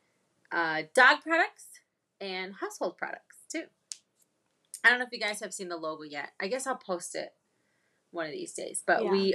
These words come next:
Speaker 1: are in the works of developing a lot of products. Um, some of them are handmade by me and Liv.
Speaker 2: Yes.
Speaker 1: Liv and I. And
Speaker 2: <laughs>
Speaker 1: other products are being designed by us.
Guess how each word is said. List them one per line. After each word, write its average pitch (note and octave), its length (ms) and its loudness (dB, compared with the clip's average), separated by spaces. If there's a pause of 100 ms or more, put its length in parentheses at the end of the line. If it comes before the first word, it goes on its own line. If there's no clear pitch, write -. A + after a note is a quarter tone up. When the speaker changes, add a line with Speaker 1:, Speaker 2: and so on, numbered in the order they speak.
Speaker 1:
are F#3+ 200 8
in A#3+ 200 0
the C4+ 80 4
works A#3+ 460 6
of F3+ 260 -2
developing F#3 680 -4
a F3 100 -10
lot E3+ 240 -6
of D#3+ 140 -6
products. A#3+ 520 -2 (580)
Um, F3 220 -6
some F3+ 280 -6
of F3+ 100 -8
them F#3 160 -2
are E3+ 140 0
handmade E3 680 -6
by E3 220 0
me D#3 240 -10
and E3 100 -8
Liv. D#3+ 240 -6 (640)
Speaker 2:
Yes. A3 420 -4
Speaker 1:
Liv F3 220 0
and F3 100 0
I. E3+ 280 -2 (540)
And G3 240 2
Speaker 2:
<laughs> - 60 2
Speaker 1:
other A3+ 220 4
products A3+ 580 0 (140)
are F3+ 560 2 (500)
being E3+ 420 -10
designed D#3 480 -2
by - 300 -10
us. - 300 -20